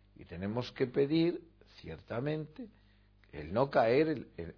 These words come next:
en, en pecado. Al final lo dice del Padre Nuestro: "Y no nos dejes caer en la tentación".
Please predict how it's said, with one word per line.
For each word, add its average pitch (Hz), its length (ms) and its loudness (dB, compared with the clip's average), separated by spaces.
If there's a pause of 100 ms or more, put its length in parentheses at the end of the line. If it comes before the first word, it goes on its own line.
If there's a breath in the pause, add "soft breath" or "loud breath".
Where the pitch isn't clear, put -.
en, 87 260 -8
en 87 180 -6
pecado. 107 640 -6 (640 soft breath)
Al - 140 -16
final 98 400 -6
lo 113 100 0
dice 107 380 -8
del 80 180 -10
Padre 95 280 -8
Nuestro: 113 420 -8
"Y 98 120 -2
no 95 160 -4
nos 131 260 -4
dejes 117 500 -4
caer 101 540 -4
en 95 120 -8
la 85 140 -10
tentación". 95 720 -14